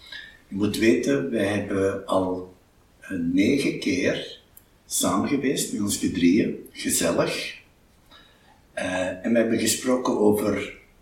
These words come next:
opvoeding, over pedagogie, ons vooral richten tot de ouders. En we hebben ons de vraag gesteld: hoe belangrijk kan een school zijn voor het latere leven van jongeren,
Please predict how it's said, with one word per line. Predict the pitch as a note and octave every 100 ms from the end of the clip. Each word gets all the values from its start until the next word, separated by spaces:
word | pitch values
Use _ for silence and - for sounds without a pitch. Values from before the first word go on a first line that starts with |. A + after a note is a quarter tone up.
| -
opvoeding, | - - E2+ E2 D#2+ F2 D#2 -
over | F2+ F2+ - - - -
pedagogie, | G2+ F2 F2+ E2 - F2+ G2+ - - - _ _ - - -
ons | G#2 G#2 -
vooral | F2+ F2+ F2+
richten | G2 G#2 G#2 F#2
tot | F#2 F2
de | - -
ouders. | E2+ - A#2+ - - - - _ _ _ _ _ _
En | G2+
we | G2+
hebben | G2+
ons | G2+ -
de | F2
vraag | - F#2 A#2
gesteld: | C3+ - B2 - - - - -
hoe | G#2+ F2
belangrijk | E2+ E2+ A2+ B2+ B2+ - - - -
kan | G2+ G#2 A2+ A#2 - - _
een | G2+ F#2
school | - A2 G#2+ A2
zijn | - G2+ G2+ G2+ A2 - _
voor | -
het | - -
latere | F2+ F2 - - D#2+
leven | D#2+ D#2 D#2 - - - _ _
van | E2+ E2 D2+ - - _ _ _ _
jongeren, | - - D3+ C#3+ - -